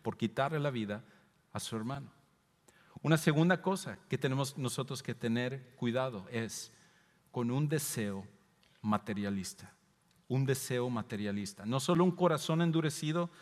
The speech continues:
sino un deseo materialista. Y esto es algo que todos nosotros estamos siendo bombardeados del día al día. De que, eh, eh, de que nosotros valemos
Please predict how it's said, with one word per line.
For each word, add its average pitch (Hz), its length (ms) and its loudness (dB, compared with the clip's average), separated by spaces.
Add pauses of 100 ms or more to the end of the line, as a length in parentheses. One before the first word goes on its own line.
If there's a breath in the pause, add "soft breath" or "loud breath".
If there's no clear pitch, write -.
(180 loud breath)
sino 131 380 2
un 143 260 4
deseo 135 400 0
materialista. 107 800 -2
Y 123 140 2
esto 170 240 6
es 170 100 2
algo 170 380 6 (360 loud breath)
que 170 120 8
todos 240 800 8
nosotros 165 680 2 (520)
estamos 175 320 4
siendo 185 240 6
bombardeados 160 760 4
del 123 200 2
día 135 160 0
al 123 120 2
día. 104 280 -6 (760 soft breath)
De 143 140 4
que, 147 540 4
eh, 139 280 -6
eh, 135 240 -2
de 139 160 2
que 151 100 4
nosotros 170 600 2 (340 loud breath)
valemos 170 760 6